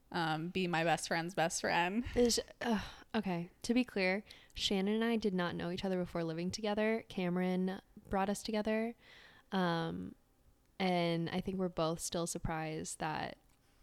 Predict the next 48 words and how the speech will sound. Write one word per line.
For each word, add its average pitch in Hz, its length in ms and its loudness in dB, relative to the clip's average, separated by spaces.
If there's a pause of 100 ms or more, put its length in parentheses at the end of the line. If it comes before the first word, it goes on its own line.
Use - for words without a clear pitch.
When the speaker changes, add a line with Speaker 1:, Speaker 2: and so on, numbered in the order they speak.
(160)
Speaker 2:
we 185 260 -2
are 156 220 -2
as 185 140 -4
close 208 260 -2
as 277 160 0
we 349 200 0
are 359 240 6
at 262 160 4
this 269 160 4
Speaker 1:
Uh-huh. 226 80 -2
Speaker 2:
point 285 260 2
because 202 260 -4
it's 190 140 -6
only 180 200 -2
been 180 200 -4
two - 140 -6
years. 165 420 -6
Speaker 1:
Yeah, 233 380 2
I 208 100 4
mean, 214 320 2
yeah, 240 260 4
I 190 100 6
only 196 300 2
knew 190 180 2
of 190 160 0
you 180 440 0
from 180 640 -2 (220)
Cam 185 220 -2
going 185 140 0
to 208 40 0
school 170 220 -4
with 180 120 -4
you, 175 320 -2 (480)
and 165 600 -2 (100)
we 196 240 -4
just 175 240 -4
magically 175 460 -2
moved 175 320 -2
in, 160 240 0
and 185 80 -2
we 170 80 -4
were 160 80 -2
best - 240 -4
friends - 240 -4
two - 120 -6
weeks 220 180 -4
later, 277 240 0
right? 262 360 0